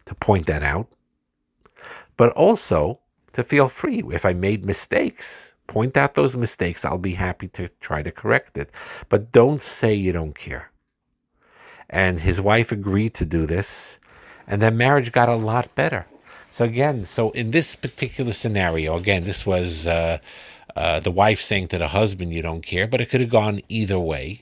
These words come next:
you know. Like we say so many times in our Shalom Bayis shiurim that, uh, these examples very often could be, um, you know, go, go both ways.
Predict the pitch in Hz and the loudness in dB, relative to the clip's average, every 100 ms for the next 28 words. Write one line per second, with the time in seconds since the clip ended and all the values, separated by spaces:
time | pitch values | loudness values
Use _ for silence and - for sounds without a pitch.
0 | _ - 90 73 82 123 - - - - | _ -16 -12 -10 -10 -14 -20 -20 -20 -16
1 | - 87 95 - 107 92 - 107 107 104 | -8 -4 -2 0 0 0 0 0 0 -2
2 | - 101 90 90 92 92 85 80 - 90 | -2 -6 -4 -6 -6 -4 -4 -4 -6 -4
3 | 85 90 87 82 - - - - - - | -2 -2 -2 -4 -6 -8 -12 -20 -20 -20
4 | - - - - - - - - - 117 | -20 -20 -20 -20 -20 -20 -20 -4 0 2
5 | 101 113 113 98 90 90 90 87 - - | 6 6 6 2 0 0 0 -2 -6 -4
6 | 90 87 82 82 90 87 90 82 95 101 | -2 -2 -6 -8 -8 -8 -8 -4 -4 -2
7 | 90 80 - - - 92 95 90 87 90 | -4 -6 -8 -10 -10 -2 -2 -2 -2 -4
8 | - 80 78 78 78 78 76 78 73 73 | -4 -10 -10 -12 -8 -8 -6 -4 -4 -6
9 | 73 78 _ _ - - 85 73 71 78 | -10 -16 _ _ -12 -8 -6 -6 -6 -8
10 | - - 82 82 85 78 80 - 71 62 | -12 -2 -2 0 -2 -2 -2 -4 -8 -8
11 | 73 - - | -8 -12 -16